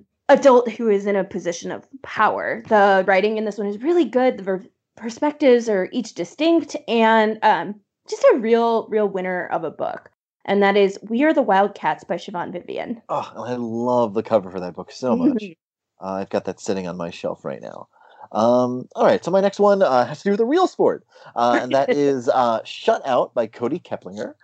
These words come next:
Speaker 2: Um, so in this one, we meet a teen who is absolutely fed up with the warring sports team at, at her high school, uh, the football team versus the soccer team. Uh, so her and her friends stage a hookup strike,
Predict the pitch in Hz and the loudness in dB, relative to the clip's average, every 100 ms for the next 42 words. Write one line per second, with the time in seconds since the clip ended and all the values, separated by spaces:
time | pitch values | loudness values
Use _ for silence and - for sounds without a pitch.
0 | - - - 123 131 135 131 190 202 190 | -20 -16 -4 -2 -2 -2 -4 -2 -2 0
1 | 202 185 160 147 147 117 113 110 - 160 | 0 0 -4 -4 -2 2 4 2 0 -8
2 | 143 120 101 101 117 120 113 - - 117 | -4 -4 -4 -6 -6 -6 -10 -4 2 2
3 | 117 117 120 98 104 95 120 143 147 - | 4 0 0 -6 -8 -6 -6 -6 -10 -8
4 | 240 - - 185 185 - - - 185 208 | -8 -8 -10 -10 -8 -8 -10 -12 -6 -6
5 | 202 208 - - 104 110 - - - - | -2 -4 -4 -2 2 2 0 -10 -18 0
6 | 127 160 - - 311 - 302 302 269 226 | 2 4 0 2 0 0 -8 -10 -4 -4
7 | 220 214 190 165 175 - 101 113 98 104 | -2 -6 -6 -12 -10 -4 -4 -4 -10 -10
8 | 95 92 - _ - - 120 123 170 226 | -10 -12 -16 _ -16 -4 -4 -2 -2 -2
9 | 202 180 165 156 156 147 113 98 - 101 | -2 0 -2 0 -2 0 -4 -6 -4 -2
10 | 87 104 | -2 -2